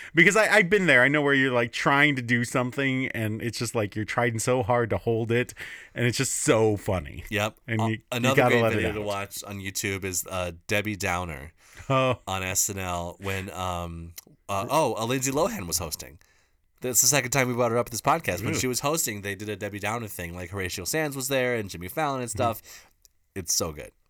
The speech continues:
Speaker 2: Watch it. I recommend it.
Speaker 1: I'll look it up.
Speaker 2: Thank you.
Speaker 1: Uh, what were we saying?
Speaker 2: So the hyper-conservative group,
Speaker 1: Uh-huh.
Speaker 2: One million Moms,
Speaker 1: I think that's the real boner killer.
Speaker 2: <laughs> announced on its website that it plans to boycott the upcoming Marvel movie The Eternals,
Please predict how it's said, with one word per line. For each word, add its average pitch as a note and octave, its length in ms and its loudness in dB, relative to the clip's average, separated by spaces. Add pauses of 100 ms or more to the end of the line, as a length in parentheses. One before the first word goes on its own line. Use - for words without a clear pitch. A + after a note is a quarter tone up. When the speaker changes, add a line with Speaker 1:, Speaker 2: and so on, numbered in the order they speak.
(160)
Speaker 2:
Watch D#3 300 2
it. D#2 180 -6
I F#2 80 -4
recommend E2 460 -8
it. - 100 -20
Speaker 1:
I'll G#2 80 -4
look G2+ 180 -6
it G#2 60 -8
up. A2+ 140 -14 (100)
Speaker 2:
Thank G2+ 220 -12
you. D2 100 -10 (880)
Speaker 1:
Uh, G#2 1000 0 (240)
what C#3 140 -2
were F3+ 100 -4
we F#3+ 80 -6
saying? F#3+ 260 -8 (100)
Speaker 2:
So C#3+ 180 -2
the C3+ 100 -2
hyper-conservative D#3 920 -2
group, F2+ 320 -6 (320)
Speaker 1:
Uh-huh. G#2+ 420 0
Speaker 2:
One C3 440 -4
million B2+ 420 0
Moms, F2+ 580 -2
Speaker 1:
I C3 80 2
think A#2 200 0
that's G2+ 260 -2
the F2+ 100 -6
real E2 180 -6
boner D#2 300 -10
killer. F2+ 340 -6
Speaker 2:
<laughs> G#2 40 -4 (1080)
announced B2+ 420 -2
on C#3 120 0
its C3 120 -6
website G2+ 480 -2
that G#2 120 -4
it A2 100 -6
plans G#2 280 -4
to F#2+ 80 -6
boycott A2+ 520 -4
the F#2 120 -2
upcoming F2+ 460 -6
Marvel F2 320 -2
movie E2+ 320 -6
The D#2 220 -10
Eternals, A#2+ 580 -6